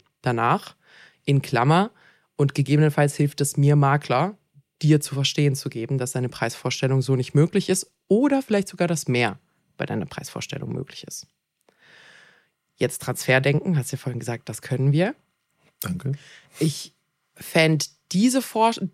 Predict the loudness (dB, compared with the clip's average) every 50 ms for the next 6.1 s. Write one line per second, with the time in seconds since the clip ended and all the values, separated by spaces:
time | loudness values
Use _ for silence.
0 | _ -6 -4 -2 0 2 4 4 4 2 0 -2 -6 -8 0 2 4 4 4 2
1 | -4 -4 0 2 4 4 6 4 4 2 0 -4 -8 _ _ _ _ _ _ _
2 | _ _ _ _ _ _ _ _ _ _ _ _ _ 2 4 4 2 0 -2 -4
3 | -4 -2 -2 0 0 2 2 0 -2 -4 -8 -10 -10 -12 _ _ _ _ _ _
4 | _ _ _ _ _ _ _ 2 4 4 4 4 6 4 4 4 4 2 2 4
5 | 4 4 4 2 2 0 -4 -6 -4 -4 -6 -6 -6 -2 0 2 4 4 2 2
6 | 0 -2